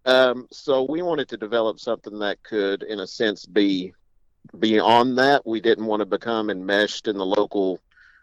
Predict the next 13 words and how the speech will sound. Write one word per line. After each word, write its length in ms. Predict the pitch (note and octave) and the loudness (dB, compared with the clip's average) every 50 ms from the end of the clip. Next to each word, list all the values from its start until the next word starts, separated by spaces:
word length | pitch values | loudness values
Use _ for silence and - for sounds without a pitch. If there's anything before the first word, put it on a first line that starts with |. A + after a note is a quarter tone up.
| _ _ _ _ _ _ | _ _ _ _ _ _
politics 920 | - A#2+ A2+ A2+ A2 G#2+ - - A#2 A2 G#2+ - - - - - - - | 2 4 6 6 6 4 2 0 2 2 2 0 -2 -12 -18 -16 -8 -6
or 580 | G2+ F#2+ F#2 F#2 F#2 F#2 F#2 F#2 F#2+ G2 F2+ - - D3+ - | -4 -2 -2 -2 -2 -2 -2 -4 -4 -8 -8 -8 -8 -8 -8
<laughs> 120 | - - - | -8 -4 -2
that 360 | E3 E3 B2+ C3 C3+ C3 - | -2 2 6 4 4 4 2
type 220 | - C#3 B2 - | -2 -2 -2 -2
of 100 | A#2+ A2+ | -6 -6
thing. 240 | - B2 A#2+ A#2+ B2 | -4 -2 -2 -2 -4
We 120 | A#2+ B2 | -4 -4
wanted 280 | B2 C3+ C#3+ C#3+ C#3+ B2+ | -2 -2 0 0 0 -2
to 60 | C3 B2 | -4 -10
develop 360 | A2+ G2+ B2 A#2+ A2+ - - | -4 -2 0 0 0 -2 -4
something 420 | - - A#2+ A2+ - _ A2+ G#2+ - - - | -4 -4 -4 -4 -4 _ -12 -12 -12 -12 -10
to 300 | B2 A#2+ G#2+ G2+ G#2 G#2 | -8 -6 -6 -6 -8 -10